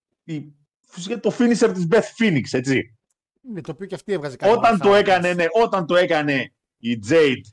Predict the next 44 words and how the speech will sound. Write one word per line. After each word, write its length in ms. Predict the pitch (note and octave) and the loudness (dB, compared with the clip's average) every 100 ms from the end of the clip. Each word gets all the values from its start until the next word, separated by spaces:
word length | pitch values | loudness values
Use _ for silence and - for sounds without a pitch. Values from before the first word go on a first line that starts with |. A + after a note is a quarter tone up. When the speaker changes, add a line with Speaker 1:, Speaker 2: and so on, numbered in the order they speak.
| _ | _
Speaker 1:
στην 300 | - - B2+ | -12 -8 -4
Τάγια, 480 | E3 G3 A3 C4 A#3 | 0 0 2 0 -2
η 80 | - | -4
Τάγια 320 | G3 A3 G3+ | -2 0 0
δεν 120 | F#3+ | 0
σηκώθηκε. 540 | - - A#2 G2 _ _ _ _ _ | -4 -6 -6 -6 _ _ _ _ _
Speaker 2:
Καλά, 220 | C3 B2+ | -20 -18
εντάξει, 260 | C3 C3 F3+ | -16 -12 -12
είναι 80 | |
και 140 | F3+ F3 | -8 -6
η 20 | |
ίδια 180 | G3 A#3 | -2 2
Speaker 1:
Δηλαδή, 240 | G#3+ C4 - _ | 2 0 -6 _
Speaker 2:
με 180 | _ B2 | _ -20
την 120 | A#2 | -18
Beth 120 | A#2+ A#2+ | -16 -4
Speaker 1:
ναι, 80 | |
Speaker 2:
Phoenix, 260 | G#3+ A#2 - | -4 -4 -20
η 120 | A#2 | -20
Τάγια. 200 | G#2+ - B3 | -6 0 0
Speaker 1:
κάτι 220 | D4 B3 | 0 0
δηλαδή 540 | G3+ G3+ F#3+ G3+ C#4 - _ | 2 2 2 0 -2 -6 _
τέλος 240 | A3 A3 | 0 0
πάντων, 340 | - B3 A3 F#3+ _ _ _ | 0 -2 -2 -8 _ _ _
δύο-τρία 520 | - D3 B3+ B3 B3 | -8 0 0 2 2
πραγματάκια 640 | G3+ G3 F#3 F#3 C#4+ C4 G#3 | 2 0 0 0 0 0 0
δουλέψαν 400 | G3+ G#3+ D#3 D#3 | 2 2 0 -4
σε 80 | |
αυτό 180 | C#3 - | -2 -2
το 120 | A2 | -2
μάτς. 220 | A2 F#2+ - | -2 -4 0
Τώρα, 160 | D#3 | 2
εντάξει, 240 | E3+ F3 D#3+ | 2 0 -2
μην 80 | D#3+ | -2
περιμένετε 380 | F#3 E3+ C#3+ | 0 0 -2
κανένα 340 | C3 B2+ C3 A#2 G#2+ | -2 -2 0 -2 -2
masterpiece. 640 | A#2+ - A#2 G#2+ F3+ - - _ _ _ _ | -4 -2 -4 -2 -4 -4 -16 _ _ _ _
Το 160 | - D3 | -4 -2
καλό 460 | D3 C#3+ E3+ B3 A#3+ | 0 2 4 4 4
είναι 160 | B3+ | 4
ότι 400 | A#3+ F#3+ G3+ - - | 0 -2 -4 -6 -4
είναι 320 | F3+ B3 A3+ | 0 2 2
δύο 300 | D3 F#3 D3+ | 2 0 0
κορμιά 680 | C#3+ C#3+ C#3+ C#3 A#2+ G2 | 0 0 0 0 -2 -4